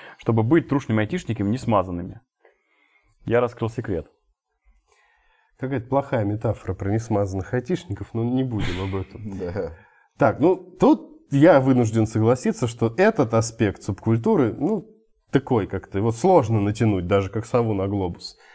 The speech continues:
Speaker 2: на айтишников. Но есть третий,
Speaker 3: Да,
Speaker 2: четвертый,
Speaker 3: да.
Speaker 2: точнее, уже. Общие интересы.
Speaker 3: А, там, по-моему, не общие интересы, а общая система ценностей.
Speaker 2: Общая система
Speaker 3: Или это
Speaker 2: ценностей.
Speaker 3: следующее
Speaker 1: Я бы
Speaker 3: будет?
Speaker 1: разделил это на два.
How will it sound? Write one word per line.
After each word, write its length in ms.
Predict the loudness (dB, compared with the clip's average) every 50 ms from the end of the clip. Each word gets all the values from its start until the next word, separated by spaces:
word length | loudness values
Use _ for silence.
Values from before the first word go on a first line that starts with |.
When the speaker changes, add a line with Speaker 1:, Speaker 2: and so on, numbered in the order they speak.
| -20 -14 -8
Speaker 2:
на 180 | -4 -2 -2 -2
айтишников. 640 | -2 -4 -4 -8 -8 -8 -10 -12 -12 -14 -18 -20 _ _ -20 -12 _ -2
Но 60 | 0
есть 240 | 0 0 -2 -2 -4
третий, 380 | -2 -2 -2 -2 -4 -8 -12
Speaker 3:
Да, 60 | -12 -10
Speaker 2:
четвертый, 460 | -10 -4 0 4 4 4 4 2 -2 -6
Speaker 3:
да. 80 | -4
Speaker 2:
точнее, 260 | -4 -4 -2 -2 -2 -2
уже. 260 | -4 -4 -6 -8 -10 -10 -16 -20 -8 -2
Общие 340 | 0 0 0 2 0 0 0
интересы. 540 | 0 0 0 0 0 -2 -4 -8 -16 -18 -20 _ _ _ _ _ _ _ _ _ _
Speaker 3:
А, 840 | -14 -12 -10 -8 -8 -8 -8 -8 -8 -6 -6 -6 -6 -6 -6 -8 -8 -12 -16 -20 -18 -10 -6
там, 160 | -6 -4 -4
по-моему, 320 | -4 -4 -4 -4 -4 -2
не 120 | -2 -2 -4
общие 360 | -4 -6 -6 -8 -6 -4 -4
интересы, 400 | -4 -4 -4 -4 -4 -4 -4 -4
а 40 | -6
общая 180 | -6 -6 -8 -10
система 360 | -10 -10 -8 -6 -6 -6 -6
ценностей. 540 | -6 -8 -8 -8 -8 -10 -12 -16 -18 -18 -20 _ -20 -20 -20 -20 -20 -20 -20 -20 -20 -20 -20 -20 -20 -20 -18 -18 -18 -18 -14 -12
Speaker 2:
Общая 320 | -12 -12 -10 -10 -10 -8
система 420 | -8 -8 -8 -6 -6 -4 -4 -4 -4
Speaker 3:
Или 60 | -2
это 80 | 0 0
Speaker 2:
ценностей. 240 | 2 2 0 0 0
Speaker 3:
следующее 360 | -2 -2 -2 -4 -6 -4 -4
Speaker 1:
Я 60 | -2 -2
бы 60 | -2
Speaker 3:
будет? 80 | -2 -4
Speaker 1:
разделил 280 | -4 -2 -2 -2 -2 0
это 100 | -2 -2
на 80 | 0
два. 280 | 2 2 2 2 0 -4